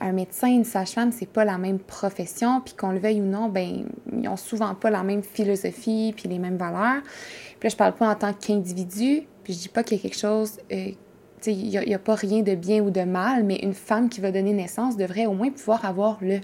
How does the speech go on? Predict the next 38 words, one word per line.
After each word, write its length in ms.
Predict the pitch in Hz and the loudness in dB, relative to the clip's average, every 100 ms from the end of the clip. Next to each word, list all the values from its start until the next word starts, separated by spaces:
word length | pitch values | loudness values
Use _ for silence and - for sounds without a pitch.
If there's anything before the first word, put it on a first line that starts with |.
| - | -6
choix. 460 | - - - 180 - - - | -14 -10 -4 -4 -4 -8 -12
Puis 100 | - | -4
c'est 120 | 214 | 0
ça 180 | 208 220 | 2 0
qu'on 180 | - 190 | 0 -2
déplore. 480 | 180 - 196 233 254 - - - - - 196 | -2 0 2 2 0 -8 -12 -12 -12 -6 0
Euh, 140 | 185 | 0
je 100 | 180 | 0
sais 160 | 190 196 | -2 2
pas 120 | 240 | 2
si 100 | 240 | 2
tu 80 | - | -4
savais, 360 | - 180 240 | 0 4 6
mais 280 | 220 214 214 - | 6 4 0 -6
c'est 200 | - 202 | -4 0
seulement 300 | - 220 240 | 4 4 4
avec 260 | 220 190 | 2 -2
un 60 | 180 | -6
suivi 260 | - 190 | -6 -6
sage-femme 640 | 220 208 196 190 202 214 226 | -2 0 0 -2 -4 -2 -2
que 100 | 202 | -4
tu 140 | 190 - | -6 -4
peux 120 | 190 | -4
décider 680 | 175 247 240 220 196 208 - - | 0 -2 0 -2 0 0 -4 -6
de 100 | 190 | -6
ton 200 | 185 180 | -4 -4
lieu 160 | 180 | 0
de 40 | 196 | 0
naissance, 460 | 180 - 180 208 | 0 -4 -8 -6
donc 260 | 185 180 - - - - - - - - 247 | -6 -6 -8 -16 -20 -20 -20 -20 -20 -14 -2
la 200 | 202 190 | 2 2
maison, 420 | 185 175 196 202 | 2 0 -2 0
la 160 | 202 | 0
maison 240 | 185 180 180 | -2 -2 -6
de 60 | |
naissance 440 | 180 185 190 196 - - - | -8 -8 -6 -6 -8 -6 0
ou 80 | |
l'hôpital. 400 | 202 175 - - | 2 2 -2 -4